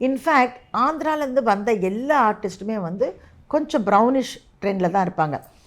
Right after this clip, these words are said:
அந்த காலகட்டத்துல எடுத்துக்கிட்டிங்கன்னா சாவித்திரிமா, வாணிஸ்ரீமா, அப்புறம் வந்து ராஜஸ்ரீமா, இப்படி அந்த டைம்ல வந்த எல்லா ஆர்டிஸ்ட்டுமே கொஞ்சம் வந்து,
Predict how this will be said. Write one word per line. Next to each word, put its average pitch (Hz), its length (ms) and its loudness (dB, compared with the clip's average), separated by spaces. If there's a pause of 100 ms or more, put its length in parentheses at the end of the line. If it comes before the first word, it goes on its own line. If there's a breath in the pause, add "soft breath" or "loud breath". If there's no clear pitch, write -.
(140 soft breath)
அந்த 185 200 0
காலகட்டத்துல 185 480 2
எடுத்துக்கிட்டிங்கன்னா 170 480 -2
சாவித்திரிமா, 156 760 -2
வாணிஸ்ரீமா, 156 680 -6 (400 soft breath)
அப்புறம் 165 260 0
வந்து 156 220 2
ராஜஸ்ரீமா, 160 920 -2 (280 soft breath)
இப்படி 185 240 2
அந்த 185 360 4 (580)
டைம்ல 254 340 4
வந்த 208 260 0
எல்லா 226 560 0
ஆர்டிஸ்ட்டுமே 214 460 -4 (100)
கொஞ்சம் 233 340 -2
வந்து, 196 400 0